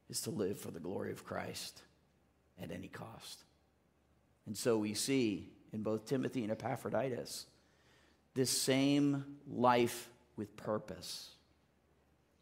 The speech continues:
to live for the glory of God. That leads us to our third point, serving in humility and submission to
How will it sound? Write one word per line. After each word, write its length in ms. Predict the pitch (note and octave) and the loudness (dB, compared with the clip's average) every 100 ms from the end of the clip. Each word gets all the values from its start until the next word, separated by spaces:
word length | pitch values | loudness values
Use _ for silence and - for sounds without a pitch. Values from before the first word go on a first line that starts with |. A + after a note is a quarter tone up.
| _ _ _ | _ _ _
to 100 | B2+ | 0
live 200 | G#2+ G#2+ | 0 0
for 120 | G#2+ | -6
the 80 | G2 | -6
glory 360 | G2+ G#2 F#2+ | -2 -2 -2
of 80 | F#2 | -4
God. 320 | - F#2 F2 F2+ - - _ _ _ _ _ _ _ _ _ _ _ _ _ _ - - _ _ - | -4 -4 -4 -8 -14 -20 _ _ _ _ _ _ _ _ _ _ _ _ _ _ -20 -20 _ _ 4
That 140 | B2+ | 8
leads 240 | C3+ C3 | 10 8
us 180 | B2+ B2 | 6 4
to 120 | - B2 | 6 8
our 140 | A#2 | 8
third 340 | A2+ B2+ B2 | 8 6 6
point, 320 | - A2+ G#2+ - | 4 0 0 2
serving 340 | B2+ B2 A#2+ | 4 6 4
in 120 | A2+ | 2
humility 580 | A2 A#2 B2+ B2+ G#2+ A2+ | 0 4 6 6 4 2
and 140 | G#2+ | 0
submission 920 | G#2 - G2+ G#2+ A#2+ - B2 A#2+ A#2+ A#2 | -2 -4 -2 0 0 0 0 2 0 -2
to 440 | - A2+ G#2+ G#2+ | -4 0 0 -2